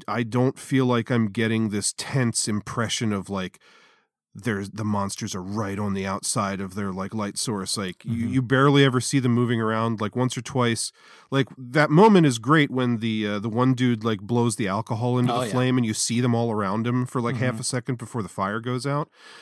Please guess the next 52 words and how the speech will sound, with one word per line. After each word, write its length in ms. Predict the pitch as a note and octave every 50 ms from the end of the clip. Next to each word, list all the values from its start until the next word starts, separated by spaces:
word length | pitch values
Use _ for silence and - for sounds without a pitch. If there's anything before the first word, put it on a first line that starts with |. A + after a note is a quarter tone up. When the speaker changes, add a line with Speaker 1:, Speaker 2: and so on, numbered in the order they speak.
| - - -
Speaker 1:
Like, 160 | C#3 C3+ A#2 -
that 400 | A2+ G#2+ C3 C#3 C#3+ D3 D3+ D3
is 120 | C3 A#2+
a 60 | B2
great 280 | G#2+ A#2 A2+ G#2 - -
moment. 500 | G#2 G2 F#2 F2 E2+ E2 D#2+ - - -
And 240 | G2 F#2 F2+ F2 _ _ _ _ -
Speaker 2:
That's, 140 | D3+ C#3+
like, 100 | - C#3+
Speaker 1:
there's 20 | C#3+
Speaker 2:
one 100 | C#3+ B2
of 60 | A2+
the 80 | B2+ D3
best 140 | D#3 E3 E3+
Speaker 1:
one 80 | E3
or 20 | A2+
Speaker 2:
shots 160 | A2 - -
in 80 | B2 G#2
the 80 | F#2+
movie. 340 | F#2+ G#2 A#2+ A2 G#2 - - _ _ _ _ _ _ -
Speaker 1:
Oh, 160 | D3 C3+ A2 G2+
absolutely. 760 | A#2 B2+ A2+ - - A2+ F#2+ A#2 C#3 C#3+ F2+ E2 C#2 - - _ - _ _ _ -
I, 260 | - C#3+ D3 C#3+ E3+
I 20 | E3
wish 340 | D3+ D3 F3 G#3 G3 -
there 100 | - G#3
was 160 | G3 F#3 D3 C#3+
more 300 | C#3+ C#3+ D3 D3 C#3+ C3+
like 220 | B2+ B2 A2 -
that. 280 | G#2 B2 A#2+ A2 F#2 G#2+
Like, 220 | A#2 A#2 - -
when 420 | B2+ A#2 C#3 D3+ F3 G3 G3+ G3
they're 460 | D#3+ E3 E3 D#3+ D3+ D3 C#3+ C#3 B2+ A#2 _ _ _ - _ _ -
on 360 | D#3 D3+ D3+ D#3+ D#3+ D3+ D3
the 120 | C3 C3+ B2+
walk, 680 | A#2+ A2 G#2+ A2 A2+ G#2 F#2 - - - - - - -
like, 200 | - A#2 A2 -
the 80 | A#2+ A#2
slow 580 | - - - - - B2+ B2 B2+ B2+ C3 C3
walk 500 | B2+ B2 A2+ A2 A2 A2 G2+ F#2 - -
from 300 | - - - A#2+ G#2+ G#2
point 300 | - - C#3 C3+ C3 B2+
A 80 | B2 A#2+
to 80 | A2 -
point 280 | - C3+ B2 A#2 G#2
B 120 | A#2+ B2 A#2
in 80 | A2+
the 80 | G#2+ G2+
dark 360 | F2+ A2 G#2+ G#2 F#2+ - -
with 120 | A#2 -
these 180 | - A2+ G2+ -
things 320 | - C3 A#2 A2 G#2 F#2+